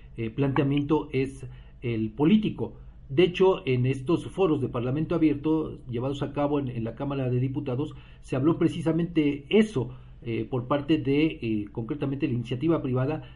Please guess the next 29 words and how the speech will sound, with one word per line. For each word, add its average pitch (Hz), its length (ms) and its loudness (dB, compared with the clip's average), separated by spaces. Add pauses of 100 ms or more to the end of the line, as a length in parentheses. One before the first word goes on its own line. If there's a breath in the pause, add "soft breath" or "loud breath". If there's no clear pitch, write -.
(120)
que 139 80 2
no 180 180 4
se 214 120 4
utilice 165 720 2
con 131 180 -2
fines 165 280 0
político-electorales, 170 1000 4
tomando 220 300 6
en 214 80 4
cuenta, 185 520 0 (200 soft breath)
pues, 131 160 -2
que - 40 -4
estamos 175 320 0
en 156 120 2
vísperas 175 580 0
de 127 80 2
iniciar 127 480 0
el 120 160 -2
proceso 139 640 -4 (220 loud breath)
efectivamente 143 880 0
electoral 127 500 -2 (320 soft breath)
que 120 80 -2
tendrá, 131 560 -2
pues, 117 160 -4
como 123 260 -4
consecuencia 147 800 -2
la 131 400 -2
elección 131 380 -4
del 127 100 0